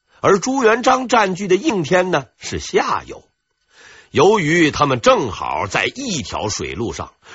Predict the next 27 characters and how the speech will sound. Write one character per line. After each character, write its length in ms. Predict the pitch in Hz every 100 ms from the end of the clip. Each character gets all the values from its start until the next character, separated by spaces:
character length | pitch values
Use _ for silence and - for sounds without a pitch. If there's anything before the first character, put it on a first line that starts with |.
| -
水 540 | - 131 110 101 147
战 260 | 254 247 -
就 160 | - 135
成 200 | 98 113
为 180 | 110 123
不 320 | - 185 123
可 260 | - 147 90
避 300 | 202 113 95
免 240 | 73 58
的 100 | 71
战 220 | 82 -
争 140 | 87 85
方 200 | 95 95
式。 220 | - - _ _ _ _ _ _ - - -
朱 220 | 156 160
元 240 | 143 165
璋 320 | 160 160 156
是 140 | 139 82
一 420 | 71 160 233 269
再 340 | 262 214 90 -
避 280 | 254 202 104
免 260 | 85 71 76
决 340 | 87 143 185
战 200 | - 90
的 80 | 80
原 280 | 82 147 185
因， 240 | 190